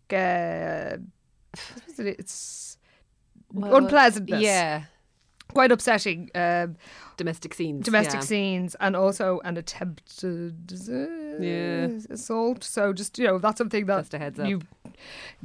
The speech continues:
Speaker 1: don't want to listen to us being glib about, then, um, not that we would be taking that part of it glibly, but, you
Speaker 2: No.
Speaker 1: know, this is, uh, you, you know the tone. If you don't think this is one for you,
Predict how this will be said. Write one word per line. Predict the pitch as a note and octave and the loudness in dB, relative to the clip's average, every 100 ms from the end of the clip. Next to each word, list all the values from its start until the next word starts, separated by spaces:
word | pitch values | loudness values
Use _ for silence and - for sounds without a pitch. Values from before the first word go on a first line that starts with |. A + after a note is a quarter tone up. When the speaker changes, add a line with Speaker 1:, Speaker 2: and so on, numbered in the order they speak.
| E3+ | 0
Speaker 1:
don't | G3+ F#3+ | 2 4
want | F#3 F3 | 0 -4
to | |
listen | F#3+ F3 | -6 -6
to | F#3 F3+ | -4 -2
us | F3 | -2
being | F#3 F#3 D3+ - | -2 -4 -6 -6
glib | F#3+ G3 F3 | 2 2 2
about, | D#3+ F3+ E3 - - | 2 2 2 -2 -8
then, | F3+ F3 F3 F3 F3+ - | -4 -2 -2 -4 -10 -8
um, | E3 D#3+ D#3+ D#3+ D#3 - | -6 -6 -6 -8 -10 -6
not | G3 | -6
that | F3+ | -6
we | D#3+ | -12
would | D#3 D3+ | -14 -16
be | E3 | -16
taking | D3 F#3 E3+ E3+ | -6 -6 -4 -4
that | E3+ | -2
part | - D#3+ - | -2 -6 -6
of | |
it | D#3+ - | -10 -8
glibly, | F3 F#3 D#3+ E3+ | -4 -4 -2 -6
but, | E3 | -4
you | D#3 | -2
Speaker 2:
No. | F3+ | -4
Speaker 1:
know, | D#3 - - - - - | -4 -12 -20 -20 -14 -4
this | G3 | -2
is, | G3 E3 G#3 | 0 0 2
uh, | F#3 F3 - _ _ - - - - | 2 0 -6 _ _ -20 -20 -16 -2
you, | G#3+ | 0
you | A#3 D4 | 6 10
know | D4 C4 | 10 10
the | G#3 | 8
tone. | G#3+ F3+ E3 E3+ | 2 2 2 -2
If | - G3+ | -2 0
you | G#3 | 4
don't | A3 | 4
think | A3 F#3+ | 4 0
this | F3+ - | -4 -4
is | F3 | -6
one | - F#3 | -2 -2
for | F3 | -2
you, | F#3 F3 F3 | -2 0 0